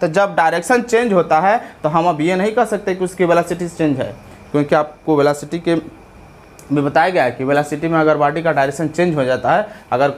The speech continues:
speed कोई body motion कर रहा है और वो constant speed से भले motion कर रहा है but उसका direction में हमेशा चेंजिंग हो रहा है,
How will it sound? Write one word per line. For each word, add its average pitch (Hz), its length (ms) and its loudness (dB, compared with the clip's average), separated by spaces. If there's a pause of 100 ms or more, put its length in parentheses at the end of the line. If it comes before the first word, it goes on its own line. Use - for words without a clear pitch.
(140)
speed 160 440 -2
कोई 143 140 2
body 139 360 0 (380)
motion 131 300 0
कर 165 160 0
रहा 135 240 2
है 185 160 0 (220)
और 135 180 4
वो 143 340 2 (200)
constant 160 560 0
speed 156 240 -2
से 147 140 0
भले 135 220 2
motion 151 280 0
कर 135 160 0
रहा 147 100 2
है 147 60 0
but 147 120 -2
उसका 147 220 -4
direction 135 400 0
में 156 100 -2
हमेशा 143 260 0
चेंजिंग 151 420 0
हो 143 100 4
रहा 127 200 2
है, 165 80 -4